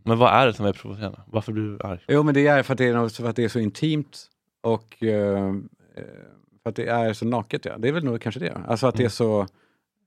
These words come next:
Speaker 2: ehm, det är, eh, det är som att komma in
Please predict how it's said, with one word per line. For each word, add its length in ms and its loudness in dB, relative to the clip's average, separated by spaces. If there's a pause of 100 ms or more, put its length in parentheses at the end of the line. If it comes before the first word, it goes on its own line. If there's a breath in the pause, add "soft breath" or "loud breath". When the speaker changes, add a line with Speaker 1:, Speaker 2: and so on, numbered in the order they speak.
Speaker 2:
ehm, 560 -2
det 220 -2
är, 400 0
eh, 340 0
det 120 -4
är 40 -4
som 120 -4
att 60 -8
komma 220 0
in 440 -4